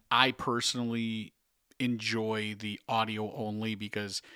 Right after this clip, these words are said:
then I'm not compelled to be staring at a screen the entire time, and I can go about my business knowing there's no video component, and I could just listen and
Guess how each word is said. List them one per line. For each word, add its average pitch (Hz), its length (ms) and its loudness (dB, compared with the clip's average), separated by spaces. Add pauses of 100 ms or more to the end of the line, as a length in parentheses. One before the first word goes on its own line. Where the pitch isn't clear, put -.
(280)
then 135 100 2
I'm 123 120 4
not 113 180 0
compelled 110 720 -2
to 113 140 -6
be 101 120 -10
staring 107 800 -2
at 110 80 -10
a 104 80 -8
screen 110 460 -2
the 110 100 -2
entire 107 400 -4
time, 104 480 -6 (520)
and 107 240 2
I 110 120 -2
can 110 180 -4
go 107 200 2
about 101 260 0
my 107 100 -6
business 104 400 -2
knowing 110 640 4
there's 110 240 -4
no 107 320 -2 (300)
video 120 260 0
component, 104 640 -4
and 110 100 -8
I 110 80 -4
could 101 140 -8
just 104 220 -2
listen 110 420 -2
and 107 380 -6